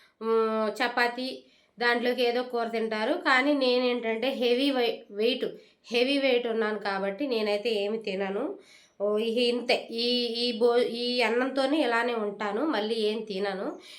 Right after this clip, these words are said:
మీకు చూపిద్దామన్నా నేనేం తినను కాబట్టి ఏమి తినను. ఇంతవరకే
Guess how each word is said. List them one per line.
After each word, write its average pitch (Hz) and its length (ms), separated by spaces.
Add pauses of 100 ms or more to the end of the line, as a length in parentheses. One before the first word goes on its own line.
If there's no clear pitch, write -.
(160)
మీకు 240 160
చూపిద్దామన్నా 247 760
నేనేం 240 340
తినను 226 300
కాబట్టి 202 480
ఏమి 240 260
తినను. 196 360
ఇంతవరకే 220 800